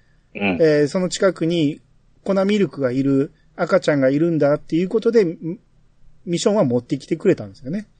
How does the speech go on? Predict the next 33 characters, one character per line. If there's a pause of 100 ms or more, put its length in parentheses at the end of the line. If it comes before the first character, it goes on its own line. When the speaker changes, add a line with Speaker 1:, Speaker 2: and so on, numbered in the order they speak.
(400)
Speaker 1:
う
ん。
Speaker 2:
う
ん。
え
ー、
事
情
を
聞
い
た (340)
リ
ッ
ク
た
ち
は
マ
ギ
ー
と (180)
グ
レ
ン
を
救
出
に
向
か
う
と。